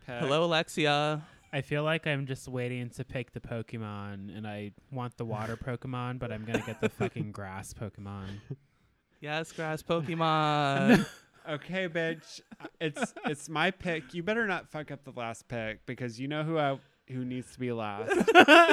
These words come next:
Speaker 1: Um, <laughs> I am going to pick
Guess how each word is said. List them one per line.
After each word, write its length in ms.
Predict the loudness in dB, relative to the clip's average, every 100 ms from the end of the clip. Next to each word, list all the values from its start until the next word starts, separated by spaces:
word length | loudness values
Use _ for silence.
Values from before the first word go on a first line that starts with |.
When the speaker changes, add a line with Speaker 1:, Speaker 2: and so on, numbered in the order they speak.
| 6
Speaker 1:
Um, 1000 | 6 6 6 6 6 6 2 0 0 0 -2 -4 -4 -10 -16 -4
<laughs> 380 | -2 4 2 2 -2 0 0 -4 -20 _ _
I 160 | 8 8
am 200 | 8 4
going 280 | 2 2 2
to 80 |
pick 800 | -4 -2 0 -2 -4 -14 -18 -18